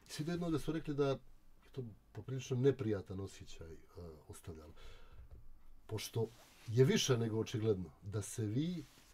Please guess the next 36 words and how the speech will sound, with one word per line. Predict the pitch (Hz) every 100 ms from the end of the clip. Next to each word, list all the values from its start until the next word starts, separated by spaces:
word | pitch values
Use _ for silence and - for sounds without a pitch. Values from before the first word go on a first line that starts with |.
| -
i | 107
vaša | 113 -
nasljednica | 110 120 117 107 95 101
na | 98
mjestu | 110 107 -
ministra | 104 110 - 110
odbrane, | 110 101 98 95 - - - - - -
gospođa | - - 98 104
Injac, | 113 110 - - - - _ - _ _ _ - _
vrlo | 95 135 117
dobro | 104 117 107
pratite. | 101 110 104 95 101
Ne | 107 147
bi | 185
me | 160
začudilo | 123 147 156 143 139 135
da | 123
imate | 143 208 147 117
informaciju, | 101 107 110 117 120 - 113 110
e, | - - - - - - - 107 107 104 101 - - - -
šta | - 127
se | -
to | 110
dešavalo | 101 - 117 117 98
sinoć | 123 113 - -
ispred | 123 - - 98
srpske | - 135 - 110 98
kuće | - - -
gdje | 85 87
su | -
ova | 92 87
kola | - 98
bila | 87 90
parkirana, | 85 95 - 95 98 101 110 117
otkud, | 120 127 - 127 107
e, | 123 123